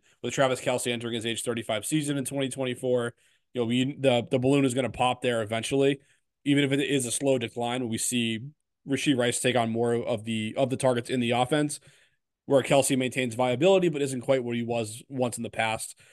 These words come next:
I can see that coming to fruition. The reason I'm a little tentative on it is because we, we do have a really good, really strong receiver class coming down the pike here. And if Kansas City does dip their toe into that water, I mean, you know what it's gonna do, um, you know, for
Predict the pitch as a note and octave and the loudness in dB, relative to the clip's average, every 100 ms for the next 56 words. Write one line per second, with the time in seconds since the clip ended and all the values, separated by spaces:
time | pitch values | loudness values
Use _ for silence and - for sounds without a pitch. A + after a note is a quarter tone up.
0 | - - B2+ A#2+ C3 B2 A#2+ C3 B2+ B2 | -8 -2 0 2 2 2 2 0 0 -2
1 | A#2 B2+ B2+ C3+ B2+ B2 _ _ D3 F#3+ | -2 0 0 0 -2 -4 _ _ 2 2
2 | A3+ C4 F#3 F3 - B2+ C3 C3 C3+ C3+ | 6 4 6 6 4 -4 -2 0 0 0
3 | B2+ C3 A#2+ B2+ A#2+ A#2+ A2+ B2+ A#2+ C#3+ | -4 -6 -2 -2 -2 -4 -8 -8 -4 4
4 | F#3+ D3+ C3+ C3+ A2 A#2 A#2+ C3 - D3+ | 4 4 2 2 0 -4 -6 -8 -6 -4
5 | D3 - A#2 B2 B2 A#2 A#2 A#2+ B2 A#2+ | -2 -4 -4 -4 -4 -4 -6 -6 -4 -4
6 | - C3 A2+ A2+ - _ _ _ C#3 A#2 | -6 -6 -6 -8 -12 _ _ _ -2 -2
7 | - A#2 B2+ C#3+ C3+ C3 - - _ - | 0 0 0 2 2 2 -2 -20 _ -4
8 | B2+ B2 D#3 D#3+ C3+ D#3 C#3+ B2+ C3+ A#2 | 0 0 2 0 2 0 2 2 0 0
9 | C#3+ - - C#3 C3+ A2+ A2+ G#2+ B2+ B2+ | -6 -6 0 2 2 -2 -4 0 0 2
10 | B2 A#2 A#2 A#2+ B2+ B2+ B2 A#2 B2+ B2+ | 0 -2 -4 -4 -2 2 2 0 -6 -6
11 | B2+ A#2 C3+ B2 G2+ A#2 A#2 A#2 C3+ _ | -4 -4 -4 -4 -4 -2 -2 -4 -10 _
12 | _ _ _ - A#2 A2 G#2 A#2+ A2 - | _ _ _ -2 0 0 0 0 -2 2
13 | C#3 C3 B2 A#2 | 8 8 8 4